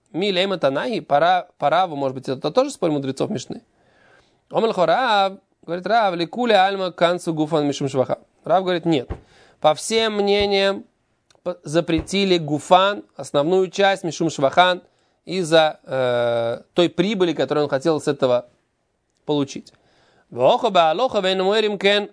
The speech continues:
камифлеги». Здесь спор, как алаха, то есть так, так алаха, но можно ли так указывать другим людям? Камифлеги, об этом спорят. Дейтмар, я бы говорил так,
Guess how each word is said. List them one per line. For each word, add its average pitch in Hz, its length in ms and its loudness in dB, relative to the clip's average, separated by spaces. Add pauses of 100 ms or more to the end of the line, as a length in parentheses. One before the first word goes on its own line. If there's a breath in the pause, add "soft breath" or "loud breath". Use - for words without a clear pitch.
(120)
камифлеги». 147 520 -2
Здесь 165 220 -8
спор, 247 540 2 (800)
как 208 260 4
алаха, 151 560 2 (840)
то 151 80 -10
есть 139 140 -10 (260)
так, 190 240 2 (120)
так 196 200 0
алаха, 143 400 2
но 135 140 -2
можно 240 260 0
ли 214 80 -2
так 190 220 0
указывать 180 640 -2 (640)
другим 165 320 0
людям? 127 260 -4
Камифлеги, 143 360 0
об 131 100 2
этом 202 160 0
спорят. 127 360 -2 (800)
Дейтмар, 190 440 -4 (120)
я 156 80 -10
бы 160 60 -4
говорил 185 220 0
так, 135 180 0